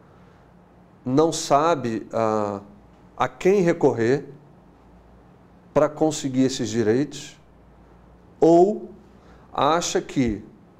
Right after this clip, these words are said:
voltando ao meu caso, quando vo-, não vale a pena ele entrar na justiça pra recorrer, pra reaver os seus direitos, porque vai demorar muito. Porque ele tá sempre ouvindo que a justiça é muito morosa.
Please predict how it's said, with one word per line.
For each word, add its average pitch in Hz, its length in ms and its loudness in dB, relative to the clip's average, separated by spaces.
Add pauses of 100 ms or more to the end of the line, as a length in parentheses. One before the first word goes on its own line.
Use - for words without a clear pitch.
(1200)
voltando 151 540 2
ao 131 80 4
meu 117 160 0
caso, 131 540 -2 (640)
quando 107 220 -2
vo-, 120 200 -4 (180)
não 160 200 2
vale 185 320 2
a 165 60 4
pena 120 520 2
ele 123 160 2
entrar 135 340 2
na 175 120 2
justiça 127 520 -4
pra 143 140 0
recorrer, 127 640 2 (340)
pra 120 100 2
reaver 127 400 4
os 113 100 0
seus 110 140 -2
direitos, 127 400 2
porque - 260 -4
vai 127 200 2
demorar 131 300 0
muito. 104 460 -10 (1200)
Porque - 240 -2
ele 120 120 2
tá 123 140 -2
sempre 160 380 -2
ouvindo 127 320 -4
que 143 100 -2
a 139 60 2
justiça 135 500 -4
é - 20 -2
muito 139 280 -4
morosa. 107 560 -2